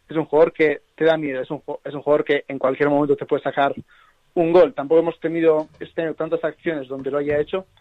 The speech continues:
pero, pero lo tiene. Elías, eh, es un jugador desequilibrante,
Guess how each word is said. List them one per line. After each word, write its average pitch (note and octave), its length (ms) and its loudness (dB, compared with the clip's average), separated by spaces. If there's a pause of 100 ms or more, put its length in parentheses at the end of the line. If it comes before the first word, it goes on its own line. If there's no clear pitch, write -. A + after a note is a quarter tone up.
(340)
pero, C3 560 -2
pero C#3 160 -4
lo C3+ 100 -2
tiene. C#3 380 -6
Elías, D#3+ 400 4 (460)
eh, C3+ 300 0
es C#3 80 -8
un C#3+ 100 -6
jugador D3 260 4
desequilibrante, F3 760 2